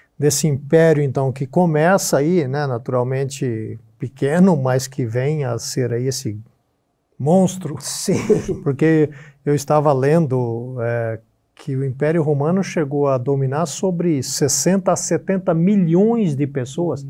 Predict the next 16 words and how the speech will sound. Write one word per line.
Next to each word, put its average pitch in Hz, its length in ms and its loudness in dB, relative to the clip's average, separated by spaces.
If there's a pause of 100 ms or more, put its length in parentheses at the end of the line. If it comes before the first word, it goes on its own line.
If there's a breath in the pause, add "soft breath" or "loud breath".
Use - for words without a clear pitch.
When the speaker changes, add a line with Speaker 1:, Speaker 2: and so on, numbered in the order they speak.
(180)
Speaker 2:
Isso. - 240 -20 (120)
Speaker 1:
Quer 156 60 -8
dizer, 127 180 0
eu 127 80 -2
não 190 140 0
tinha 269 240 -6
essa 247 180 -2
ideia 139 460 0
de 131 100 -8 (160)
tanta 208 400 2
gente 165 320 0
que 220 80 -2
o - 20 2
Império 156 640 2
dominava, 135 560 0
e 147 260 0